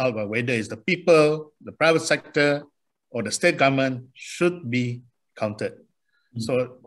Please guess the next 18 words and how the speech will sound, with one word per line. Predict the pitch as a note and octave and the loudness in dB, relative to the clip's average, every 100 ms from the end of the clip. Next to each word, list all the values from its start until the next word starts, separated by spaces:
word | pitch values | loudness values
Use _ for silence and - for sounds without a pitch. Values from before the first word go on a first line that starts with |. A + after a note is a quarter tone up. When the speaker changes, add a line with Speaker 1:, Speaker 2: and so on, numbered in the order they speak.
| _ _ A#2 | _ _ -8
Speaker 1:
uh, | A2 G#2 A#2 _ - | -6 -8 -16 _ -2
that | D#3 D#3 | 0 0
is | B2+ - D#3+ | -2 -6 -2
one | C3 C#3 B2+ | 0 0 0
good | C#3+ | -2
example, | A#2+ A#2+ A#2 C3+ A#2+ | 0 -2 -2 0 0
you | G#2 | 0
know, | G2+ | -6
on | G2+ | -10
how | - C#3+ C#3 | -2 2 2
we | B2 A2+ | 2 0
actually | A2+ - B2+ B2+ B2+ _ | -2 -4 -4 -4 -6 _
scan | - - C#3 C3 | -8 -2 0 2
around | A#2+ A#2+ B2 A2+ | 2 2 0 -4
and | G#2+ | -6
see, | - A#2+ B2 | -6 -6 -4
okay, | B2+ B2 G#2 F#2 _ _ _ _ | -4 -2 -4 -6 _ _ _ _
uh, | A2 A2 A2 | -6 -4 -6